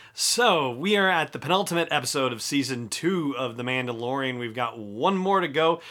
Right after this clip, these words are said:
This time, this is basically a setup episode for all intents and purposes. This is a full spoiler briefing, by the way, just in case you need the advance notice.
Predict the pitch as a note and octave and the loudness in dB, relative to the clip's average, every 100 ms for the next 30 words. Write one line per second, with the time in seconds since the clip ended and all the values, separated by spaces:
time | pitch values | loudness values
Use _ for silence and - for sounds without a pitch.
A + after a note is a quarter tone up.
0 | - - - A2 G#3 D#4+ - - E3+ D3+ | -18 -18 -16 -6 0 2 0 0 2 4
1 | D3 D3+ D3+ C#3 E3 - F3 D3+ F#3+ G#3+ | 4 0 -4 -4 -2 -2 -4 0 2 2
2 | G3+ F#3 E3+ E3 D3+ C3+ - - D#3 B2+ | -2 -2 0 0 0 -2 -2 2 2 2
3 | A#2 A#2 A2 A#2 G#2 - A2+ C3 C#3+ C3 | -2 -6 -4 -4 -4 -4 -2 0 2 0
4 | C3+ A2+ G#2+ G2+ G2+ G2 A2 A2 A2+ C3+ | -2 -6 -6 -8 -8 -8 -8 -8 -6 -6
5 | C3+ G3 F#3 E3 - E3+ D#3 - E3+ D3 | 0 2 2 -2 -2 -4 -4 -4 -4 -2
6 | B2 B2+ E3+ F3 F3+ E3 D#3+ D#3+ D#3+ E3+ | -2 -2 -2 -2 -2 2 2 2 -2 -4
7 | C#3 G#2+ - G2 A2+ - - - - B2+ | -6 -10 -10 -8 -6 -8 -14 -20 -14 -6
8 | A#2+ A2+ A2+ A#2 A#2+ A2+ A2+ A2+ G#2+ G2+ | -4 -4 -6 -6 -6 -6 -6 -6 -6 -6
9 | A2 G#2+ - G#2+ G#2+ B2 C3 | -6 -6 -8 -8 -6 -4 -4